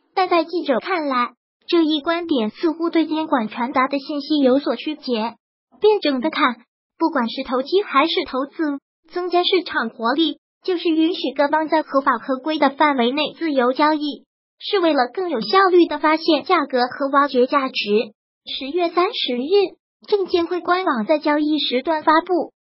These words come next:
围绕资本市场改革明确部署了加快推动、鼓励回购和并购重组、优化交易监管、引导增量中长期资金入市等三方面工作。十一月二日，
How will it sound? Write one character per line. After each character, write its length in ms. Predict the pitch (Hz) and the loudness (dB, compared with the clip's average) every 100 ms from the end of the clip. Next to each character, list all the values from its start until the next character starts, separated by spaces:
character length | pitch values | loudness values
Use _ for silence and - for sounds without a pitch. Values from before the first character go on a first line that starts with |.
| _ - | _ -2
围 160 | 269 | 0
绕 280 | 277 285 302 | 4 4 4
资 180 | 294 311 | 2 0
本 160 | 277 208 | 0 -2
市 160 | 294 277 | -6 -6
场 160 | 233 214 | -6 -4
改 200 | 285 254 | -4 -2
革 260 | 233 240 | 0 0
明 200 | 262 247 | 0 -4
确 160 | 269 349 | -2 -4
部 160 | 349 330 | 0 -2
署 160 | - | -2
了 160 | 202 247 | -4 -2
加 240 | - 302 | 2 2
快 240 | 302 311 247 | 2 0 0
推 200 | 359 359 | -2 0
动、 200 | 349 330 - | -2 -4 -8
鼓 140 | 262 | -2
励 160 | 247 269 | 0 0
回 180 | 262 220 | -2 -2
购 140 | 302 | -2
和 160 | 285 285 | -2 -2
并 180 | 311 | -2
购 200 | 277 302 | 2 2
重 280 | 277 247 254 | 2 -4 -6
组、 200 | 294 262 _ _ - | -6 -10 _ _ -2
优 100 | 370 427 | 0 2
化 160 | 359 | 0
交 220 | 294 320 | 2 2
易 140 | 339 330 | 2 -2
监 220 | 311 320 | -4 0
管、 260 | 277 226 240 _ _ | 4 4 0 _ _
引 160 | 277 | -2
导 160 | 285 233 | 0 0
增 220 | 339 349 | -2 -4
量 240 | 349 339 294 | -2 -2 2
中 200 | 349 359 - | 0 0 -4
长 240 | 240 233 | -2 -2
期 220 | - 320 | -2 -4
资 180 | 330 294 | -4 -6
金 220 | 285 359 | -2 0
入 180 | 370 381 | 2 2
市 260 | 339 320 254 | 0 -4 -4
等 180 | 233 208 | -6 -6
三 240 | 277 285 | -4 -2
方 200 | 302 302 | 0 0
面 200 | 320 285 | -2 -4
工 240 | 277 294 285 | -4 -6 0
作。 300 | 311 262 - _ _ | 4 4 0 _ _
十 220 | - - | -12 -8
一 160 | 285 330 | -2 2
月 120 | 330 | 4
二 260 | 277 262 | 4 2
日， 40 | 294 | 0